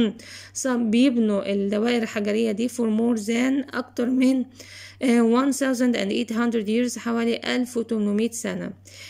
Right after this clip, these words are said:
"Can tourists visit them؟" هل السواح يقدروا يزوروها؟ "Tourists can visit them"، طبعًا السواح يقدروا يزوروها، "but they must"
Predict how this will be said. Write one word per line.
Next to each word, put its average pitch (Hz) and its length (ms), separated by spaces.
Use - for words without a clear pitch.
"Can 302 240
tourists 254 480
visit 220 380
them؟" 254 260
هل 240 340
السواح 214 800
يقدروا 226 360
يزوروها؟ 247 560
"Tourists 302 380
can 226 440
visit 226 200
them"، 240 140
طبعًا 226 300
السواح 208 340
يقدروا 233 300
يزوروها، 220 540
"but 208 140
they 214 300
must" 269 140